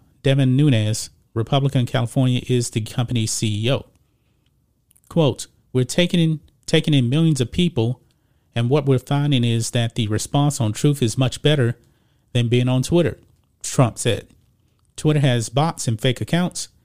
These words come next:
and we are doing everything we can." Now that Elon is actually running Twitter, or will be running Twitter, maybe that'll change too. We'll see. He added, "The bottom line is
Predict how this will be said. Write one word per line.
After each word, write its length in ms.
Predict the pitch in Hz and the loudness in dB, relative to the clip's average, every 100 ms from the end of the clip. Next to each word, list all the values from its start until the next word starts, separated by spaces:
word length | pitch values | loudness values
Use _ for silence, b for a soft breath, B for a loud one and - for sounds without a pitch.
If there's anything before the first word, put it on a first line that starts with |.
| _ _ _ | _ _ _
and 140 | 117 117 | -4 0
we 160 | 147 | 2
are 260 | 139 127 123 - | 2 0 -2 -6
doing 420 | 117 131 123 120 - _ | 0 2 2 -2 -6 _
everything 480 | 113 127 127 123 120 | -2 0 0 0 2
we 140 | 120 | 0
can." 380 | 117 - 139 101 - _ _ _ _ _ _ - | -2 -2 -2 -2 -8 _ _ _ _ _ _ -6
Now 200 | 123 143 | -2 0
that 180 | 143 143 | 0 2
Elon 380 | 151 127 127 123 | 2 4 4 2
is 160 | 110 | 0
actually 260 | 120 - 117 | 0 0 -2
running 340 | 107 117 104 | 0 0 -2
Twitter, 540 | 98 - 151 147 147 - - | -4 0 2 4 0 -4 -4
or 100 | 107 | -2
will 180 | 113 147 | 4 4
be 140 | 123 | 4
running 280 | 110 110 107 | 0 0 -2
Twitter, 420 | - 113 113 113 - | -4 -4 -2 -4 -4
maybe 440 | 123 139 131 127 - _ _ _ - | -2 0 0 -2 -6 _ _ _ -2
that'll 220 | 120 113 | 0 0
change 380 | - 110 107 - | -2 -2 -2 -2
too. 160 | 117 | -2
We'll 160 | 104 101 | -2 -6
see. 300 | - - - _ _ _ _ _ _ | -6 -8 -12 _ _ _ _ _ _
He 180 | - 151 151 | 0 2 4
added, 260 | 147 110 | 2 -2
"The 60 | 120 | -2
bottom 280 | 131 156 143 | 0 2 2
line 300 | 131 131 131 | 2 2 0
is 380 | 117 120 - | 0 -2 -4